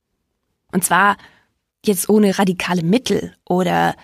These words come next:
dass in Deutschland der Strom bald knapp werden würde. Die Studie rechnet das so aus. Ein Drittel aller deutschen Braunkohlekraftwerke müsste abgeschaltet werden.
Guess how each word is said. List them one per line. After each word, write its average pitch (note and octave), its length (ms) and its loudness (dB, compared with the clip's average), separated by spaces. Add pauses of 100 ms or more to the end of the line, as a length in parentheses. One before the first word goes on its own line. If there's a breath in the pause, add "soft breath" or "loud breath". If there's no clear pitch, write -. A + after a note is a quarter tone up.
(160 soft breath)
dass F#3 260 -8
in E3+ 140 -6
Deutschland F3 720 -4
der E3 100 -12
Strom A3 380 0
bald F3+ 240 -4
knapp - 280 -8
werden E3 280 -6
würde. - 180 -12 (960)
Die G3+ 60 0
Studie C#4 460 2 (300 loud breath)
rechnet A#3 320 0
das A3 160 -2
so F3 160 0
aus. - 380 -6 (680)
Ein A#3+ 200 -2
Drittel C#4 540 0
aller G3+ 240 -2
deutschen F#3+ 460 -4
Braunkohlekraftwerke G#3+ 1300 -2
müsste F#3+ 280 -2
abgeschaltet - 680 -8
werden. - 220 -18